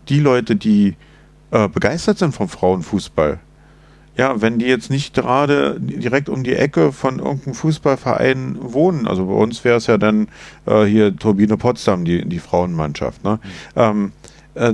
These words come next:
Speaker 1: dann können die da hingehen und können sich das Spiel angucken. Aber versuch doch mal, wenn du hier in, in Berlin trotzdem bist, das, das Spiel, äh, was meinetwegen irgendwo in Bayern stattfindet.
Speaker 2: Mhm.
Speaker 1: Ähm,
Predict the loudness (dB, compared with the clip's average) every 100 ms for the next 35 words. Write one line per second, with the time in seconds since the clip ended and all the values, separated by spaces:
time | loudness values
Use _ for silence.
0 | 0 -4 -2 0 0 2 2 2 0 2
1 | 0 0 -6 -6 -4 -4 0 -2 -2 -4
2 | -2 -2 -4 -6 -8 -8 -16 -20 -10 -2
3 | 0 0 0 -2 -2 -2 0 2 2 2
4 | 0 -4 -4 -2 -4 -6 -6 -8 -8 -2
5 | 0 2 0 -2 -4 -4 -2 0 0 -2
6 | -12 -20 -20 -20 -4 -2 -2 -6 -6 -6
7 | -6 -4 0 4 4 2 0 0 2 4
8 | 0 0 -2 -2 -4 -4 -2 -2 -2 -2
9 | -2 0 0 0 -2 -2 -2 0 0 0
10 | 0 0 0 -4 -20 -18 -8 0 2 2
11 | 2 -2 -4